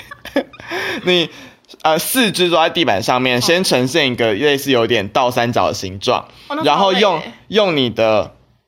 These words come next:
Speaker 1: 开始跑步，用你的两只膝盖想办法碰到你的肚子。
Speaker 2: 两只膝盖，哦，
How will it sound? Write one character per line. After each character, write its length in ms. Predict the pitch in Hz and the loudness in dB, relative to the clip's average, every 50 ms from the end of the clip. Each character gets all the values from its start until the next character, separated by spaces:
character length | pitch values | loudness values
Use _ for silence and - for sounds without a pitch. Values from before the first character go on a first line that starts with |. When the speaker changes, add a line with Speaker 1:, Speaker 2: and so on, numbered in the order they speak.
| _ _ | _ _
Speaker 1:
开 180 | - 175 180 | -4 -2 -2
始 120 | 175 - 127 | -2 -4 -4
跑 200 | - 143 104 87 | -2 -2 -2 -2
步， 320 | - - 139 127 - - - - - - _ | -2 -2 -4 -4 -4 -4 -12 -20 -20 -6 _
用 180 | 180 202 190 170 | 0 0 2 2
你 80 | 147 | 0
的 160 | 127 123 127 123 | 2 2 2 2
两 220 | 123 113 113 117 | 2 0 0 -2
只 340 | 110 - 143 147 151 156 160 - - _ | -2 0 0 2 2 0 -2 -4 -10 _
膝 340 | - - - - 160 151 151 | -6 -6 -4 -2 -2 -2 0
盖 260 | - 180 139 113 117 | 0 0 0 0 -2
想 220 | 131 - 123 110 | -2 -2 -2 0
办 100 | 135 156 | 0 0
法 80 | 156 127 | 0 0
碰 240 | 110 - 156 139 135 | 0 0 0 0 2
到 140 | 135 127 110 | 2 0 0
你 60 | 92 | -2
的 80 | 98 | -4
肚 200 | 98 - 123 110 | -2 -2 -4 -4
子。 180 | 104 - - - _ _ _ _ _ _ _ _ _ _ _ _ _ _ _ _ _ _ _ _ - | -4 -8 -16 -20 _ _ _ _ _ _ _ _ _ _ _ _ _ _ _ _ _ _ _ _ -16
Speaker 2:
两 200 | 240 214 208 208 | -14 -14 -14 -14
只 200 | 226 262 285 302 | -14 -14 -16 -16
膝 180 | 294 294 285 | -16 -16 -18
盖， 160 | 277 - 269 - | -14 -16 -12 -6
哦， 160 | - 240 240 | -4 -4 -4